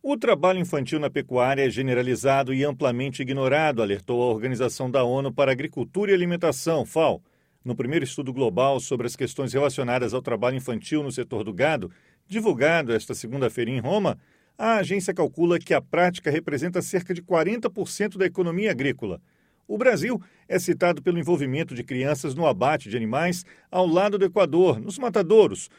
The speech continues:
com base em dados de uma pesquisa do Departamento do Trabalho americano sobre as piores formas de trabalho infantil feito em dois mil e doze. O país também é mencionado por casos de trabalho infantil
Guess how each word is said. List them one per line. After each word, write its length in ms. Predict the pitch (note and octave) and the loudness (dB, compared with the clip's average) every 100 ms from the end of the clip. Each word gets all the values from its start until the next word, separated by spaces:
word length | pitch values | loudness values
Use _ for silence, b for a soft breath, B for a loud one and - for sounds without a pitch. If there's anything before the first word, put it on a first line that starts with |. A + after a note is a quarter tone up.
| b b | b b
com 200 | G3 D#3+ | -2 2
base 380 | B2 D#3+ D3+ C3 | 4 4 2 -2
em 80 | A2+ | 0
dados 320 | C3+ D3 G#2+ | 2 2 0
de 80 | C3 | -6
uma 140 | D3+ | -6
pesquisa 480 | C3+ A#2+ - D3 B2 | -4 -6 -4 -4 -4
do 100 | A#2+ | -4
Departamento 580 | C3 C#3 A#2+ C#3 E3+ F3 | -2 -2 -2 -4 -6 -6
do 120 | D3+ | -4
Trabalho 400 | D#3+ B2+ A2+ G#2+ | -2 0 0 -2
americano 520 | B2+ D#3+ - G#3 G3 B B B | -2 -2 2 0 0 B B B
sobre 280 | - G3+ G3+ | 0 2 4
as 120 | F#3 | 0
piores 500 | E3+ E3+ G3 F#3 F3+ | 0 2 4 2 -2
formas 400 | - E3 D#3+ D3 | 0 2 2 -4
de 80 | C#3+ | -2
trabalho 500 | F3+ C3+ B2 D3 C#3+ | 0 2 4 4 2
infantil 540 | C3+ D3 - D3+ E3 | -4 -6 -6 -6 -6
feito 320 | - E3+ F3 | -2 -2 0
em 80 | F#3 | 0
dois 220 | F3 C#3+ | 0 0
mil 160 | F3+ G#3+ | -2 -4
e 40 | |
doze. 480 | B2 D3 B2+ F#2 F2+ b b b b | -2 0 0 -2 -10 b b b b
O 100 | C#3+ | -6
país 380 | C#3+ D3 E3+ F3+ | 2 2 2 -2
também 360 | F3+ C3+ D#3 D3+ | -4 -2 -2 -2
é 60 | |
mencionado 640 | C3+ C3 A#2 A2+ D3+ D3+ | -4 -4 -4 0 0 -2
por 220 | - C3+ - | -6 -10 0
casos 320 | C#3 D3 G#2+ | 2 2 -4
de 100 | G2 | -6
trabalho 380 | B2+ G#2+ A2 A2 | -4 -2 -4 -4
infantil 500 | D#3 C#3 G#3 A3 | -6 -6 -4 -4